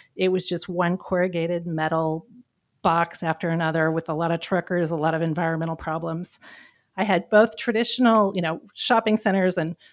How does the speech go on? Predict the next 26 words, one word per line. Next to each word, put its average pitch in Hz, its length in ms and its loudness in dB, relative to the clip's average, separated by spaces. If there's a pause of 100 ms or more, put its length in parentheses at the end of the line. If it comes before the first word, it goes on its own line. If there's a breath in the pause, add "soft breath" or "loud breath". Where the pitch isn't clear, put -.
(160 soft breath)
office 196 280 2
buildings 190 300 4
and 175 80 -2
industrial 180 420 0
parks, 202 340 -2
but 196 120 -4
I 190 100 0
also 233 240 0
had 226 100 0
a 180 60 0
lot 170 120 2
of 165 60 -4
ground 170 280 -6
leases. 254 480 -4
So, 170 220 2
like, 165 220 0
all 208 180 4
the 208 100 0
land 185 540 2
that's 156 160 -8
under 175 200 0
Golden 170 260 -2
Gate 170 220 -6
Fields, 185 640 -4 (520 soft breath)
uh, 180 380 2
that, 175 180 0